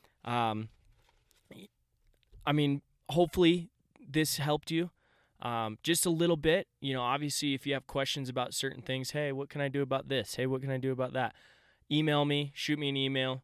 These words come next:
um, the guided trip at gmail dot com, and I can, I can help you out. I can send pictures of anything, or,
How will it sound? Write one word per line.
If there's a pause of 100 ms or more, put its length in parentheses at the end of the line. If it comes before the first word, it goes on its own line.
(140)
um,
the
guided
trip
at
gmail
dot
com, (380)
and
I
can, (140)
I
can
help
you
out.
I
can
send
pictures
of
anything,
or,